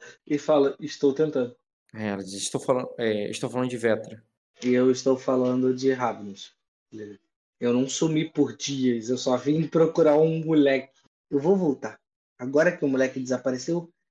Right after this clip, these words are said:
Speaker 1: eu vou nela. Eu fico com ela. Depois eu volto aqui. É difícil de entender, Lilith.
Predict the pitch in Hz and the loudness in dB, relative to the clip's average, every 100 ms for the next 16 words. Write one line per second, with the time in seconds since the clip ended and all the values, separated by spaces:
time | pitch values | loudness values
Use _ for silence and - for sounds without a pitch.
0 | - 202 214 233 165 120 113 107 _ 151 | 0 2 4 2 2 -2 -6 -14 _ -10
1 | 147 - 240 - - 147 123 113 98 _ | -6 -2 -2 -4 -6 -4 -2 -4 -10 _
2 | _ _ _ 190 254 269 247 277 277 - | _ _ _ 0 2 2 4 2 2 -6
3 | 131 110 - _ _ _ - 143 - - | -6 -8 -10 _ _ _ -6 -6 -6 -4
4 | 190 - 135 131 123 123 131 113 - | -4 -2 -2 -2 -2 0 0 0 -12